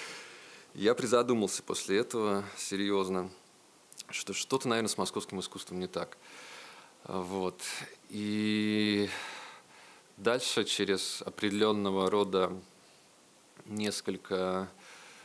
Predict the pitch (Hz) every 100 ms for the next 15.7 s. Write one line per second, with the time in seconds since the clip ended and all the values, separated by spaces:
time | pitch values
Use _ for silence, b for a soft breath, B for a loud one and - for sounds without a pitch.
0 | B B 101 104 107 113 107 - 92 98
1 | 98 101 - 107 101 98 95 95 95 B
2 | 98 95 - 110 - 92 95 143 147 -
3 | 98 101 - 120 - 95 92 98 95 -
4 | - 95 98 - 90 95 113 - 95 -
5 | B B B - 95 90 95 92 95 -
6 | 101 95 98 101 - 92 90 95 B B
7 | B - 92 95 - 92 92 - 101 -
8 | 95 90 - - 104 - - - 95 87
9 | - - - - - - - - - -
10 | - 95 98 95 95 98 92 92 90 -
11 | - 92 92 - - - - - B B
12 | B B B B B B B B - 127
13 | 131 135 165 175 - 165 156 127 - 160
14 | 165 139 120 123 - 123 143 151 143 110
15 | - 101 104 104 98 101